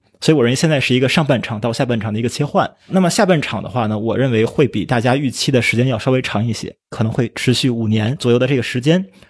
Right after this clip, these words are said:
但是呢，静水流深就不代表这五年之中就不会有任何进展。相反，其实真正可以保持低成本、高速迭代的公司，最终可以去胜出。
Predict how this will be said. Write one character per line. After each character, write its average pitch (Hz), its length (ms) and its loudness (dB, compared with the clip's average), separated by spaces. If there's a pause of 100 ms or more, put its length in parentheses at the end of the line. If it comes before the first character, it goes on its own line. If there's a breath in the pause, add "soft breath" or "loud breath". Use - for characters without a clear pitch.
但 214 160 4
是 247 200 0
呢， 117 120 -2 (140)
静 190 180 4
水 127 140 0
流 107 180 -2
深 139 240 0
就 - 140 -4
不 - 120 -2
代 202 140 0
表 113 320 -2 (160 soft breath)
这 214 100 4
五 135 200 2
年 113 120 -2
之 165 120 -4
中 170 180 -4
就 165 80 -6
不 131 100 -8
会 170 80 0
有 127 80 0
任 120 120 -2
何 135 80 -2
进 196 200 -2
展。 117 220 -4 (100)
相 240 280 0
反， - 200 -4
其 - 200 -4
实 139 340 -2 (240 soft breath)
真 214 180 4
正 220 220 0
可 - 160 -4
以 135 80 0
保 107 300 -2
持 110 440 -4 (280 soft breath)
低 107 120 -2
成 113 280 -6
本、 92 360 -4
高 160 160 4
速 165 360 -2
迭 123 100 4
代 165 160 4
的 101 80 0
公 110 180 -4
司， 110 320 -6
最 135 140 2
终 127 180 2
可 - 140 0
以 123 80 4
去 120 140 -2
胜 113 200 0
出。 107 240 -10